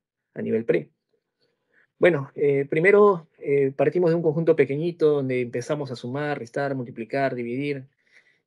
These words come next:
eh, hacer potenciación, hacer radicación, el conjunto de los números naturales.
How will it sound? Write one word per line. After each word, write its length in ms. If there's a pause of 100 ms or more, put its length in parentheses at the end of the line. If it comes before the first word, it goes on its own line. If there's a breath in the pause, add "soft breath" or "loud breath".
eh, 420 (340)
hacer 220
potenciación, 720
hacer 220
radicación, 720 (460)
el 160
conjunto 440
de 40
los 100
números 260
naturales. 680